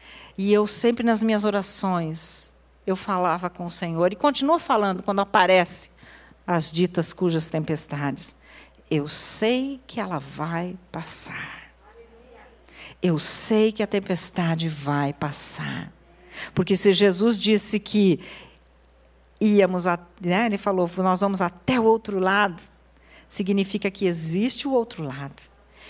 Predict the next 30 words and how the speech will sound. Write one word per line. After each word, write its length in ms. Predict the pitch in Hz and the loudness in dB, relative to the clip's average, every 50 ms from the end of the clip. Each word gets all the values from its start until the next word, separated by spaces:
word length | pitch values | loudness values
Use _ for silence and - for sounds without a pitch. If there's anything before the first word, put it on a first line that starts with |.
| - - - | -20 -16 -14
E 40 | 170 | -6
que 140 | - - 202 | 0 0 2
Jesus 440 | 180 196 202 185 190 208 214 190 202 | 4 4 4 4 4 2 2 2 2
está 520 | 196 - - - - 226 208 208 233 254 | 0 -2 -2 -2 0 4 6 6 6 6
no, 160 | 269 277 269 | 6 4 4
no 160 | 254 240 233 | 4 4 2
barco 380 | 220 202 214 208 208 214 214 214 | 2 4 4 4 4 4 2 0
das 200 | 202 202 196 196 | -2 0 0 2
nossas 400 | 202 190 190 - 196 180 175 175 | 0 0 0 0 -2 -2 -2 -2
vidas 360 | 170 185 180 180 175 170 170 | -2 -2 0 0 -2 -2 -2
e 100 | 180 185 | 0 0
ele 140 | 185 196 202 | 0 0 -2
vai 400 | 180 175 180 - - 190 190 196 | -4 -6 -8 -4 -2 -2 0 0
nos 180 | 202 208 208 - | 0 -2 -2 -2
conduzir 640 | - 220 220 208 196 185 160 - 147 143 135 139 - - _ _ - - - - - - - _ - - - - - - _ _ - | -2 -2 -2 0 -2 -4 -4 -4 -4 -6 -6 -8 -12 -20 _ _ -20 -20 -20 -20 -20 -20 -20 _ -20 -20 -20 -20 -20 -20 _ _ -4
para 280 | - 170 170 170 165 | -2 0 2 2 2
o 80 | 160 165 | 0 -2
bom 260 | 160 160 160 160 160 | -2 -2 -4 -2 -4
termo, 480 | 156 - 147 135 135 135 131 143 143 131 _ _ _ _ _ _ | -6 -8 -8 -8 -8 -8 -8 -10 -14 -18 _ _ _ _ _ _
para 240 | - 185 185 185 180 | -4 0 0 2 2
o 100 | 170 165 | 4 6
outro 420 | 165 170 175 180 175 - - 185 | 6 6 6 6 2 0 0 2
lado 280 | 165 160 156 160 156 151 | 4 4 4 4 2 0
da 120 | 143 143 | 0 0
margem, 560 | 139 135 131 127 131 127 127 127 123 - 123 - - - - - - - | 0 0 0 0 0 0 0 -2 -4 -4 -6 -8 -14 -18 -18 -18 -12 -6
aonde 380 | - 156 156 160 165 160 160 165 | -2 0 2 2 2 2 0 0
está 480 | 160 - - - 170 165 165 170 185 - - _ _ _ - | -4 -4 -2 0 0 2 2 0 -2 -4 -12 _ _ _ -6
a 120 | - 160 | -6 -6
calmaria. 920 | - - - 160 156 156 151 147 143 143 147 135 131 131 127 127 127 127 143 143 131 | -4 -2 -2 0 0 2 2 0 0 0 -2 -6 -8 -8 -8 -8 -8 -10 -10 -8 -8
Amém? 440 | 139 139 143 156 175 208 233 247 | -4 0 2 4 4 4 2 2